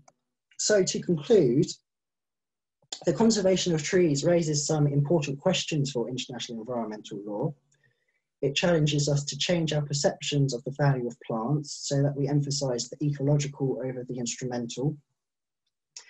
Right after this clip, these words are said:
Even in mechanisms such as Redd Plus, which positively seek to use the instrumental value of forests to justify their protection,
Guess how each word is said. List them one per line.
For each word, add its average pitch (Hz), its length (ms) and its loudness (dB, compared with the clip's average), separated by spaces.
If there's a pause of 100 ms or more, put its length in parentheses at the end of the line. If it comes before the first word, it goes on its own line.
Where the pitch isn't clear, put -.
(280)
Even 180 240 4
in 165 160 4
mechanisms 147 640 4
such 147 180 -2
as 139 140 -2
Redd 139 220 -2
Plus, 143 540 -2
which 143 280 -4 (100)
positively 143 640 -2
seek 147 320 -2
to 131 180 -6
use 170 420 2
the 127 140 -10
instrumental 127 640 -8
value 117 280 -4
of 117 80 -10
forests - 640 -6
to 123 100 -8
justify 123 480 -6
their 113 140 -2
protection, 135 800 -10